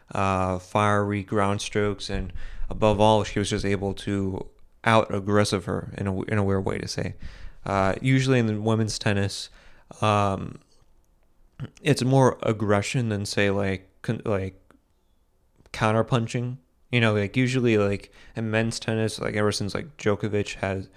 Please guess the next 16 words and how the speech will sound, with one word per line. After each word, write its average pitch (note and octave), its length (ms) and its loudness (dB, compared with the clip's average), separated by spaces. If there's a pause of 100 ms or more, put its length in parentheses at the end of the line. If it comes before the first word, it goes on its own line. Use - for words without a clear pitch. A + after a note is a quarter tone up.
(240)
ever A2+ 160 4
since G#2+ 280 -2
Djokovic, G#2 520 0
I G2 80 -2
think, G2 340 -6 (520)
uh, G2+ 260 4
he G2 200 -2
sort C3 180 6
of - 80 0
popularized G2+ 1040 2 (180)
the A#2+ 80 -6
counterpuncher A2+ 880 0
in A2 100 -4
a A2 60 2
way A2 200 4
where G2 360 2